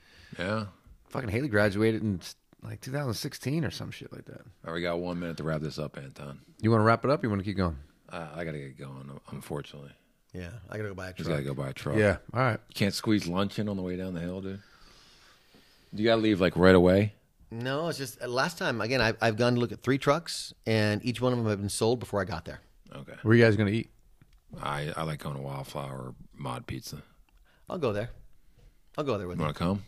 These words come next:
Speaker 2: Yeah, I'll go with you guys.
Speaker 1: Well,
Speaker 2: All right, man.
Speaker 1: I need, like, an hour, though, before we leave.
Speaker 2: Oh.
Speaker 3: Oh, I can't do that. I gotta go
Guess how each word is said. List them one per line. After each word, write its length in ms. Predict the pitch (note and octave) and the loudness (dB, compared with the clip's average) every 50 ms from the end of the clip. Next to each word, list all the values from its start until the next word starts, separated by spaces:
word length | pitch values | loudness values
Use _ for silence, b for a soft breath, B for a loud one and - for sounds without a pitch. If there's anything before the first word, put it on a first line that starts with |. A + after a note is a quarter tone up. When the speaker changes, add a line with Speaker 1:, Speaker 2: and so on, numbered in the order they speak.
| - - | -8 -2
Speaker 2:
Yeah, 180 | - G2+ F#2+ F2+ - - | 0 2 2 2 -2 -6
I'll 80 | - G2 | -8 -6
go 100 | F2+ F#2+ | -6 -6
with 120 | F#2+ F#2+ | -6 -6
you 80 | G2 G2 | -6 -6
guys. 180 | F#2+ F#2 - - _ _ B B B B B B B B B B B B B B B | -8 -8 -12 -14 _ _ B B B B B B B B B B B B B B B
Speaker 1:
Well, 120 | G2 F2 E2 | 2 4 8
Speaker 2:
All 40 | A2 | 12
right, 200 | A#2+ B2+ B2+ A2+ | 12 12 12 12
man. 220 | A#2 A#2 A#2 A2 | 10 8 8 6
Speaker 1:
I 120 | G2 F#2 G2 | 4 4 4
need, 160 | G#2+ G#2+ G#2 | 6 6 8
like, 180 | G2 F#2+ F2+ | 8 6 6
an 80 | F2 E2 | 4 0
hour, 300 | E2+ F2+ F#2+ F#2 E2+ D#2+ | 0 0 0 0 0 -2
though, 160 | C#2+ C2+ C2 - - | -2 -4 -4 -6 -6
before 220 | - - - E2 D2 | -6 -6 -8 -8 -8
we 100 | C#2 C2+ | -8 -10
leave. 220 | C2 C2 A#1+ - _ _ _ - | -10 -12 -14 -16 _ _ _ 0
Speaker 2:
Oh. 180 | G2+ F#2 E2+ - - _ _ _ _ _ _ _ - - | 2 2 2 0 -4 _ _ _ _ _ _ _ -12 -10
Speaker 3:
Oh, 100 | G2 F#2 | -8 -8
I 80 | F2 | -8
can't 180 | E2+ - E2 D2 | -8 -10 -12 -12
do 100 | D2+ D2 | -12 -14
that. 180 | D2 D#2 D2+ - - - - | -14 -16 -18 -18 -20 -12 -6
I 60 | - - | -6 -4
gotta 160 | G#2 G2 F#2+ | -4 -4 -6
go 80 | F2 | -8